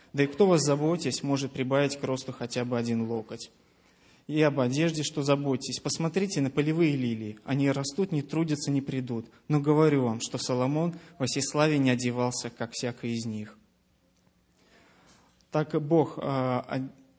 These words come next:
как Бог одевает, кольми паче вас, маловеры, так не заботьтесь. И самый главный текст – это Филиппийцам, четвертая глава, шестой текст, который мне помог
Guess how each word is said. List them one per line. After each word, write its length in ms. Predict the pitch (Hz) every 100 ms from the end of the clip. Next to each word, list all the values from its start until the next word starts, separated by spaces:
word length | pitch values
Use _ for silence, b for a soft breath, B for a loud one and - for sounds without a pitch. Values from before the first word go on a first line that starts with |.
| _ _ _ _ _ _ _ _ _ _
как 160 | - 135
Бог 240 | 160 160
одевает, 400 | 160 139 147 135
кольми 300 | - 165 147
паче 360 | 135 165 170 -
вас, 380 | 131 123 120 -
маловеры, 640 | 139 127 127 123 113 92 - _ b b
так 140 | - 151 - - _
не 160 | 147 143
заботьтесь. 680 | 139 139 117 107 - - - _ _ B B B
И 300 | - 151 147
самый 320 | 147 160 160 151
главный 320 | 170 170 151
текст – 340 | 143 120 -
это 180 | 127 131
Филиппийцам, 680 | 123 127 127 143 139 123 113
четвертая 480 | - - 131 127 127
глава, 260 | 131 131
шестой 400 | 123 131 - 151
текст, 260 | 139 120 -
который 280 | 123 135 123
мне 160 | 127
помог 320 | 120 127 131